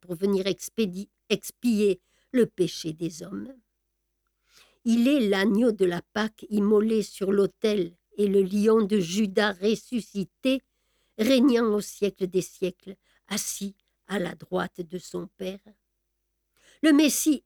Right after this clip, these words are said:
est la lumière, le chandelier qui éclaire son peuple innombrable. Sa présence apaise tous ceux qui se placent sous son regard lumineux. Mieux encore,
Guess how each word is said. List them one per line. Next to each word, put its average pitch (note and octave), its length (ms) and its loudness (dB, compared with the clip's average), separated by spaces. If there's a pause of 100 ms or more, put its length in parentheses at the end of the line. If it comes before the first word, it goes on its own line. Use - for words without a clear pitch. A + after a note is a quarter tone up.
(100)
est D4 180 4
la G#3+ 180 0
lumière, A#3 640 0 (260)
le B3+ 140 4
chandelier C4 880 2
qui A3 180 0
éclaire A#3+ 500 0
son F#3+ 280 -2
peuple G3 520 -6
innombrable. F#3 880 -2 (800)
Sa - 220 -6
présence A3+ 640 0 (180)
apaise G3+ 580 -4 (120)
tous C4 160 -2
ceux - 260 -4
qui - 200 -14
se - 160 -6
placent G3 580 -6 (320)
sous - 220 -8
son F3+ 280 0
regard F3+ 480 -2 (100)
lumineux. F3+ 600 -4 (1200)
Mieux A#3 380 2
encore, F#3 540 -4